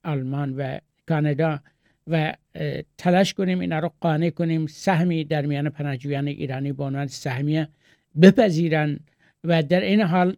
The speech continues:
اینا رو قانع کنیم ویزاهای بشردوستانه بیشتری بفرستن برای پناهجویان توی ترکیه.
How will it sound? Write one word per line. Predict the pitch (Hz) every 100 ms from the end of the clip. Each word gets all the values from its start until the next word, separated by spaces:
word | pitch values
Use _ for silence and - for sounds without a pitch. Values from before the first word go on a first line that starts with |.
| -
اینا | 180 165
رو | 175
قانع | - 180 160 185
کنیم | 180 185 180
ویزاهای | 156 156 147 147 165
بشردوستانه | 156 147 151 135 139 - 147 156
بیشتری | 147 139 185 190 185
بفرستن | - 175 165 156 165 151
برای | 147 147
پناهجویان | 151 143 131 139 139
توی | 135 151 139
ترکیه. | 147 143 123 147 143